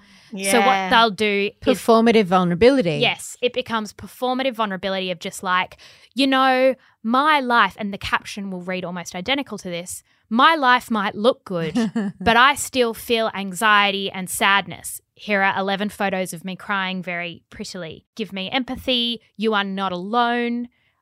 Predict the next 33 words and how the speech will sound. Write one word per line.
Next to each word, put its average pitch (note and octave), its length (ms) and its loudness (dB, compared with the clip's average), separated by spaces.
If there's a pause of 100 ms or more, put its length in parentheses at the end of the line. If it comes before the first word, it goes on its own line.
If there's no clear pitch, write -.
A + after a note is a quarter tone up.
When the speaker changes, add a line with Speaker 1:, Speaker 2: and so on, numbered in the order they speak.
(160)
Speaker 1:
Everyone F#3+ 520 0
struggles," G#3+ 600 0
et A3+ 140 -8
cetera, F#3 340 0
et - 120 -10
cetera. E3 240 -4
Speaker 3:
Do D4+ 80 -2
Speaker 1:
And D#4 100 2
Speaker 3:
men C#4 160 2
do G#3 160 0
this? D3+ 400 -10 (220)
Speaker 1:
No, G3 600 2
but E4 160 0
then F#4+ 220 -2 (160)
men F4 280 -6
don't A#4 280 -2
post. - 640 -4 (240)
Speaker 3:
Yeah, F3 160 4
true. E3+ 260 -4 (420)
This A#3+ 200 -2
article B3+ 360 2
by F#3 180 -2
Ruby F3+ 280 -2
Fennelly, E3+ 380 -6
which D#3 180 -8
I F3+ 60 -4
really G#3 320 -4
enjoyed, E3+ 540 -6
sort F#3 180 -6
of F#3+ 100 -6
talked A3 320 -6
about G3 460 -2 (800)
the F#3+ 500 0